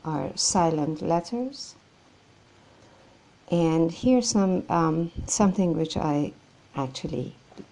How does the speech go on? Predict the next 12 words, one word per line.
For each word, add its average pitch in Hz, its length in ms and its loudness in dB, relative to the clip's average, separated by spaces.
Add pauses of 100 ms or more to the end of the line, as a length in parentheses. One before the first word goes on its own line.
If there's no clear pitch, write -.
(120)
<laughs> - 560 -10
like 160 300 2
to, 151 340 -4 (720)
um, 151 340 -6 (1700)
take 175 220 0
ex-, 147 300 0
uh, 143 80 0 (320)
t-, 151 260 0 (140)
take 170 240 0
as 147 240 0
an 139 100 -4
example. 139 680 -4